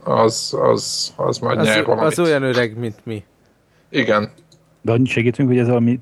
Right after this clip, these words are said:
Speaker 3: szerintünk valamilyen csúfolódó mondóka, vagy valami ilyesmi?
Speaker 2: És a
Speaker 1: Hát, vagy valami
Speaker 2: harminc háromhoz,
Speaker 1: óvodás.
Speaker 2: igen.
Speaker 1: Óvodás mondóka, nem?
Speaker 2: Oké. És
Speaker 1: Hát, hogy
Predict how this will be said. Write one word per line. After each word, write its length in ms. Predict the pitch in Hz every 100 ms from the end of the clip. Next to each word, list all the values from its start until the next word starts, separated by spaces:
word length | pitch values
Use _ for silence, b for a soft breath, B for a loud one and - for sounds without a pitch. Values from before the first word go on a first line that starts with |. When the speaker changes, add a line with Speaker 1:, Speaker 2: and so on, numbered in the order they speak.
| -
Speaker 3:
szerintünk 640 | - - 120 107 - 113 101
valamilyen 640 | 107 107 107 107 107 107 -
csúfolódó 600 | 117 98 - 110 107 107
mondóka, 560 | 101 101 120 107 104
vagy 180 | 98 101
valami 240 | 101 104 101
ilyesmi? 400 | 95 - 107 107 -
Speaker 2:
És 180 | -
a 80 | 127
Speaker 1:
Hát, 180 | 117 113
vagy 140 | 156
valami 20 | 147
Speaker 2:
harminc 200 | 156 139
háromhoz, 220 | 131 120 120
Speaker 1:
óvodás. 380 | 110 113 - 143
Speaker 2:
igen. 220 | 117 113 - _ _ _ _ _ _ -
Speaker 1:
Óvodás 480 | 139 117 113 110
mondóka, 460 | - 107 104 113 127
nem? 200 | 139 156 - -
Speaker 2:
Oké. 460 | 147 - - 113 - _ b b b _ _ _
És 120 | -
Speaker 1:
Hát, 80 | 170
hogy 100 | -